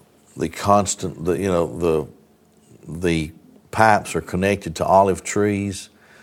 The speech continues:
so that there's an unending flow of, of power, oil, which is the Holy Spirit. Christ, then, the real one, is seen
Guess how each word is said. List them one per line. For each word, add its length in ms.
so 240
that 200
there's 200
an 220
unending 580
flow 560
of, 420
of 460
power, 440
oil, 420
which 240
is 100
the 100
Holy 200
Spirit. 380
Christ, 640
then, 560
the 160
real 540
one, 800
is 260
seen 720